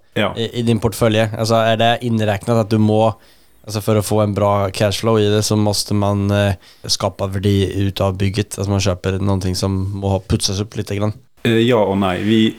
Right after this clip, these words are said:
Speaker 1: vi, ehm, har cashflowen uten Burr,
Speaker 2: Mm.
Speaker 1: men vi bruker det for å vokse.
Speaker 2: Mm.
Speaker 1: Eh, og for å kunne gjenbruke egenkapital.
Speaker 2: Mm.
Speaker 1: Sånn at alle casene våre frittstående har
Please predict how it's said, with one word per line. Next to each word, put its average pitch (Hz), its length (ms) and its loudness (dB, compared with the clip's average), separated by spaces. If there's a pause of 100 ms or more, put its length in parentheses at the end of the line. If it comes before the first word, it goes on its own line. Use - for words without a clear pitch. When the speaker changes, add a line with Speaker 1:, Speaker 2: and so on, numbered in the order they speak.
(140)
Speaker 1:
vi, 113 560 4
ehm, 92 360 0 (280)
har 123 180 0
cashflowen 101 560 -4
uten 101 440 -2 (100)
Burr, 95 240 0
Speaker 2:
Mm. 113 220 2 (140)
Speaker 1:
men 104 220 2
vi 107 100 4
bruker 104 380 2
det 98 240 -2
for - 340 -4
å 98 160 0
vokse. - 420 0
Speaker 2:
Mm. 113 260 0 (520)
Speaker 1:
Eh, 87 440 0
og 98 100 0
for 101 220 0
å 92 100 -4
kunne 90 400 0 (300)
gjenbruke 90 640 -2
egenkapital. 90 580 -2
Speaker 2:
Mm. 110 320 0
Speaker 1:
Sånn 104 220 -2
at - 220 -10 (100)
alle 104 520 2
casene 101 400 -4
våre 82 360 0 (520)
frittstående 85 720 -2
har 90 260 0